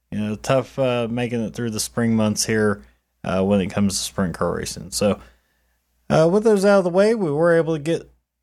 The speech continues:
some races in, uh, during the week, so we'll go ahead and, uh, jump right into that.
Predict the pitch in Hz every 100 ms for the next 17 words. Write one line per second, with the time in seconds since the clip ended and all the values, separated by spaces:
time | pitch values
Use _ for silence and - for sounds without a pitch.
0 | - 170 - 160 165 170 - 156 151 175
1 | 180 165 156 165 175 165 170 220 - -
2 | 147 139 143 147 143 139 156 160 151 123
3 | 123 123 123 139 147 151 156 156 175 196
4 | -